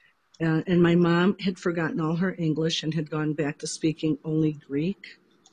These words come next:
So she just spoke Greek, and my husband doesn't speak Greek, so it was perfect. So when she was agitated and she was cussing and yelling and saying all kinds of obnoxious things. My husband couldn't understand, so to him it didn't matter.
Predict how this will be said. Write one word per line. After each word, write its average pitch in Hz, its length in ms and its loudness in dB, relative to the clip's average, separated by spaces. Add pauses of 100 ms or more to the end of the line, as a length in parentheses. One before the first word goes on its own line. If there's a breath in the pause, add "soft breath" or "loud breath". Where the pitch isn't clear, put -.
So 151 920 -2 (240)
she 185 320 4
just 185 260 0
spoke 175 260 4
Greek, 220 260 2
and 160 100 -2
my 170 100 2
husband 185 320 2
doesn't 165 240 2
speak - 380 2
Greek, 151 340 0 (220 loud breath)
so - 180 -4
it 165 80 4
was 160 160 2
perfect. - 460 -4
So 170 100 -2
when 165 140 0
she 175 160 2
was 170 120 2
agitated 190 680 4
and 165 200 0
she - 140 0
was 160 220 -2
cussing 202 680 4
and 151 320 0 (500 loud breath)
yelling 190 640 6
and 160 180 0
saying 170 240 2
all 175 280 0
kinds 180 500 2
of 156 280 -2 (140)
obnoxious 165 880 2
things. 202 440 6 (280 loud breath)
My 233 200 6
husband 277 420 6
couldn't 240 260 8
understand, 196 580 6
so - 180 0
to 208 180 4
him 247 220 10
it 175 100 4
didn't 185 240 8
matter. 180 480 4